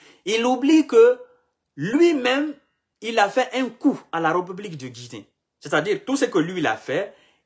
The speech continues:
il a oublié cela. Pour lui, ça, c'était légal. Pour lui, ça, c'était légitime.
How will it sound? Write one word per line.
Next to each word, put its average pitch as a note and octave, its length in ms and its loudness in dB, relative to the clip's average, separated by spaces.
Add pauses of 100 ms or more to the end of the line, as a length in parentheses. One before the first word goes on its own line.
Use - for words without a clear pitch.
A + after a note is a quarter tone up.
il F3 240 -4
a E3+ 180 0
oublié G#3 460 -6
cela. A2 420 -12 (220)
Pour F#3 180 0
lui, G#3+ 260 -2
ça, G#3+ 160 -2
c'était E3 280 -6
légal. B2 520 -4
Pour D#3 200 -2
lui, G3 240 -4
ça, E3+ 160 -4
c'était C#3 280 -8
légitime. C3+ 600 -6